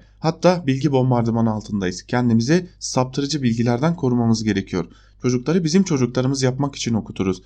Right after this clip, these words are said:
Önce milletine, vatanına bağlı insanlar olmasını isteriz. Tarih şuuru bu işin esası. Sadece bu mu? Çocuklarımız iyi fertler, güzel, ahlaklı insanlar olmaları için okula göndeririz.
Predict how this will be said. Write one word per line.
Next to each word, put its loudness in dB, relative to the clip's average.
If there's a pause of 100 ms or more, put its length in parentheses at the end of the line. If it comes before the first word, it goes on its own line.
(260)
Önce 4
milletine, 2
vatanına 2
bağlı 2
insanlar 0
olmasını -4
isteriz. -6 (340)
Tarih 4
şuuru 2 (140)
bu 6
işin 2
esası. 0 (140)
Sadece 2
bu 4
mu? 2 (260)
Çocuklarımız 2
iyi 4
fertler, 2
güzel, 2
ahlaklı -2
insanlar -2
olmaları -2
için -2
okula -2
göndeririz. -4